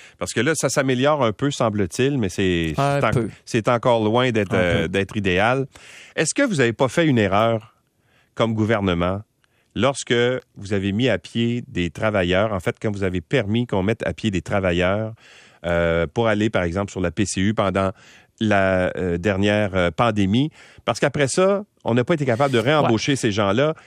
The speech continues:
Speaker 1: Et ça, ça, ça, et
Speaker 2: Moi, je
Speaker 1: la
Speaker 2: vous dirais
Speaker 1: France
Speaker 2: ça
Speaker 1: n'a pas fait ça, entre
Speaker 2: Non.
Speaker 1: autres choses, et c'est pour ça que
Speaker 2: Mais,
Speaker 1: ça
Speaker 2: mais
Speaker 1: va
Speaker 2: il y
Speaker 1: mieux
Speaker 2: avait
Speaker 1: dans
Speaker 2: quand
Speaker 1: leurs aéroports.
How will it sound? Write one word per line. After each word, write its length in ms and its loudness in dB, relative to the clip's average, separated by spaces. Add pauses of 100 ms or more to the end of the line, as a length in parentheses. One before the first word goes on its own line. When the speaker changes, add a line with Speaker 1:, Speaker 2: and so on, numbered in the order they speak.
Speaker 1:
Et 120 0
ça, 300 0
ça, 160 -8
ça, 180 -4 (420)
et 120 -2 (100)
Speaker 2:
Moi, 140 2
je 80 2
Speaker 1:
la 80 6
Speaker 2:
vous 80 2
dirais 120 4
Speaker 1:
France 120 2
Speaker 2:
ça 100 4
Speaker 1:
n'a 60 -2
pas 100 2
fait 160 2
ça, 180 4
entre 180 0
Speaker 2:
Non. 80 2
Speaker 1:
autres 100 2
choses, 320 2
et 100 4
c'est 140 2
pour 220 0
ça 140 2
que 40 4
Speaker 2:
Mais, 60 4
Speaker 1:
ça 120 4
Speaker 2:
mais 60 4
Speaker 1:
va 80 6
Speaker 2:
il 60 4
y 60 8
Speaker 1:
mieux 80 8
Speaker 2:
avait 80 4
Speaker 1:
dans 80 4
Speaker 2:
quand 60 6
Speaker 1:
leurs 200 2
aéroports. 560 2